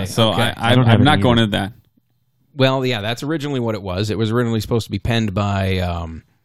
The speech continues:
Speaker 1: uh, Dan Aykroyd and John Belushi
Speaker 2: Yeah,
Speaker 1: were the
Speaker 2: right.
Speaker 1: original ones, and they were trying to make, it, like I said, an interdimensional s-, traveling of space, ghost busting, and the studio deemed it impractical, and then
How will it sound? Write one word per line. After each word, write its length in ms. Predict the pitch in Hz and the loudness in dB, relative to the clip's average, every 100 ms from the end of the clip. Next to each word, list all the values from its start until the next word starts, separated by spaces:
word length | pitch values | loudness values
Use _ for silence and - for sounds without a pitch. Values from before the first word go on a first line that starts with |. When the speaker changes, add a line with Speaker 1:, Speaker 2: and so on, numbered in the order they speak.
| _ _ _ _ _ - | _ _ _ _ _ -12
Speaker 1:
uh, 360 | 90 82 80 82 _ _ - | -10 -8 -10 -12 _ _ -14
Dan 220 | 104 135 131 | -4 -2 -2
Aykroyd 480 | 127 - 135 123 | -6 -6 -6 -4
and 100 | 107 | -6
John 300 | 95 117 139 | -6 -4 -4
Belushi 480 | 120 110 123 - - | -4 -6 -8 -10 -12
Speaker 2:
Yeah, 200 | - 110 - | -2 -2 -2
Speaker 1:
were 80 | 117 | -8
the 140 | 101 98 | -8 -4
Speaker 2:
right. 80 | |
Speaker 1:
original 260 | 104 104 95 | -4 -4 -8
ones, 220 | 90 95 | -10 -6
and 120 | 101 | -4
they 80 | 98 | -2
were 120 | 95 | -4
trying 260 | 95 95 98 | -4 -10 -10
to 60 | 98 | -8
make, 240 | 92 107 | -8 -6
it, 280 | 95 90 95 | -6 -8 -6
like 180 | 98 95 | -6 -6
I 60 | |
said, 220 | 98 95 101 | -4 -4 -4
an 60 | |
interdimensional 800 | 98 101 101 98 98 - 101 92 | -4 -4 -4 -4 -4 -4 -6 -6
s-, 240 | 92 - - _ _ _ | -6 -8 -8 _ _ _
traveling 540 | - 113 107 110 110 | -14 -10 -10 -8 -8
of 100 | 110 | -8
space, 380 | - - 107 120 | -8 -6 -4 -2
ghost 300 | 127 135 143 | 0 -2 -2
busting, 420 | 104 92 - 117 - - _ _ _ - | -8 -8 -6 -8 -10 -20 _ _ _ -4
and 420 | 135 127 123 123 | -2 0 2 0
the 100 | 110 | -2
studio 360 | 104 139 117 113 | 0 2 2 2
deemed 300 | 101 113 107 | 2 -2 -2
it 100 | - | -6
impractical, 720 | 117 104 107 95 - - 127 139 _ _ _ 104 | -6 -4 -2 -2 -4 -14 -14 -16 _ _ _ -6
and 220 | 98 98 | -4 -2
then 420 | 98 98 98 98 | -4 -6 -10 -12